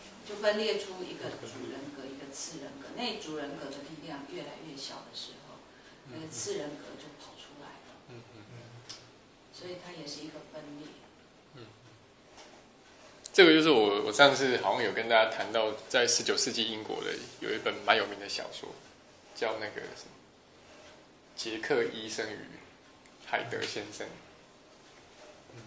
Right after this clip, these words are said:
Speaker 2: 双，诶，他叫什么？双面人。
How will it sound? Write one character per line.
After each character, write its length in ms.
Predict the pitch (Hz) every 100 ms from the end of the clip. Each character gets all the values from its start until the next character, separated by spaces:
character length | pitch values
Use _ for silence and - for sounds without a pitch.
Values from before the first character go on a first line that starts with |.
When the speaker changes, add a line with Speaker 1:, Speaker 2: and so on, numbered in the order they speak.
| - - - - - - - - - - - - - -
Speaker 2:
双， 320 | - - 151 156 156 - -
诶， 80 | 170 -
他 60 |
叫 120 | 160
什 80 | -
么？ 60 | - - - - - -
双 360 | - - - 139 143
面 140 | 143
人。 240 | - -